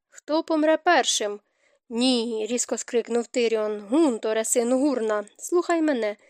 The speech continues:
Мій дім багатий і могутній. Якщо кам'яні гави проведуть нас безпечно крізь ці гори, мій вельможний батько засипле вас золотом». «Золото якогось низового князя коштує тут не більше, аніж півпанові обіцянки»,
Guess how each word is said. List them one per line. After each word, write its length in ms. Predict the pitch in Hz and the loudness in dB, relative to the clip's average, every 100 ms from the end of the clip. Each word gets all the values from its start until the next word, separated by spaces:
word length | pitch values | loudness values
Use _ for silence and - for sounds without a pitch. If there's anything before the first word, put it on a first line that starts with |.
| - - _ | -20 -20 _
Мій 200 | 240 247 | 0 0
дім 260 | 196 269 277 | 2 2 4
багатий 440 | 240 254 311 302 | 2 2 0 0
і 80 | 285 | 0
могутній. 720 | 285 285 349 302 233 214 202 - _ _ - | 2 2 2 0 -2 -6 -6 -10 _ _ -6
Якщо 340 | 285 - 427 | -6 0 0
кам'яні 600 | 359 277 226 247 269 349 220 | 2 0 2 2 4 0 2
гави 460 | 247 320 294 285 269 | 2 4 4 2 0
проведуть 520 | - 254 240 233 349 349 | 4 4 6 4 2 4
нас 200 | 269 - | 2 2
безпечно 640 | 233 - 262 269 - 233 | -2 0 0 0 0 -4
крізь 240 | - 233 | -2 -2
ці 160 | - 233 | -2 -4
гори, 480 | 214 339 302 233 202 247 | 0 2 4 2 -2 0
мій 160 | 233 | 4
вельможний 520 | 233 233 269 269 254 | 4 6 6 6 4
батько 400 | 208 277 320 - | 4 2 2 0
засипле 500 | 254 269 - 285 285 | 2 2 2 0 2
вас 260 | 277 277 233 | 4 2 0
золотом». 640 | 330 277 202 - 208 202 - _ _ _ _ - | 0 2 0 -2 -6 -6 -14 _ _ _ _ -18
«Золото 580 | 190 311 370 339 - 294 | 0 2 4 2 0 2
якогось 560 | 277 294 294 269 240 | 2 2 2 2 2
низового 560 | 240 240 220 220 240 220 | 0 2 2 2 0 0
князя 520 | 240 233 294 240 269 | -2 0 2 4 2
коштує 500 | - 269 - 262 247 | 2 0 0 0 0
тут 160 | 254 226 | 0 0
не 160 | 226 | 0
більше, 420 | 208 285 277 - | 0 -2 -2 0
аніж 400 | 269 294 320 330 | 2 2 2 0
півпанові 720 | - 285 269 - 247 233 233 240 | -2 -2 -2 0 0 0 2 2
обіцянки», 840 | 214 294 269 214 208 202 208 | 2 0 0 -2 -6 -4 -4